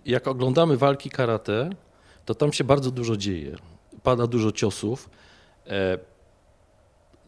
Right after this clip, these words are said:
nie wiem, słyszałem, że jest taka odmiana karate, gdzie, gdzie te ciosy muszą być wstrzymywane, żeby nie zrobić szkody przeciwnikowi. Ale są, jest też taka odmiana, gdzie te ciosy padają,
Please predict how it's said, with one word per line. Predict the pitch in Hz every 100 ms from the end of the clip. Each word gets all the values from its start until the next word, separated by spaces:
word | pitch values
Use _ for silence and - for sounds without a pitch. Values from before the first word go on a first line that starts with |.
| _
nie | 117 135
wiem, | 90
słyszałem, | - 104 - 160 175
że | 110 123 131 127
jest | - 117 151 - -
taka | 135 143
odmiana | 113 123 120 113
karate, | 107 110 151
gdzie, | 120 123
gdzie | - 101 95 123
te | 127
ciosy | - 143 139
muszą | 120 135 120
być | 117
wstrzymywane, | - - - 113 98 80 73
żeby | 82 92 104 104
nie | 107 113
zrobić | 110 107 104
szkody | - - 98 92 101 - _ _ _ _
przeciwnikowi. | - 104 107 101 - 78 78
Ale | 110 117
są, | 120 135 135 -
jest | 123 127 -
też | 135
taka | 120 131
odmiana, | 120 123 131
gdzie | 120 120
te | 131
ciosy | - 117 127
padają, | 117 104 90 123 233